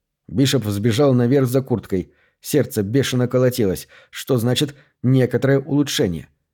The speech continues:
Неужели Лин вышла наконец из скорлупы, в которой замкнулась? Мелькнет ли в ее глазах чувство, пусть даже совсем слабое,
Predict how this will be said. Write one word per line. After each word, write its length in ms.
Неужели 580
Лин 280
вышла 340
наконец 480
из 140
скорлупы, 480
в 80
которой 320
замкнулась? 680
Мелькнет 640
ли 120
в 100
ее 180
глазах 420
чувство, 460
пусть 220
даже 220
совсем 380
слабое, 520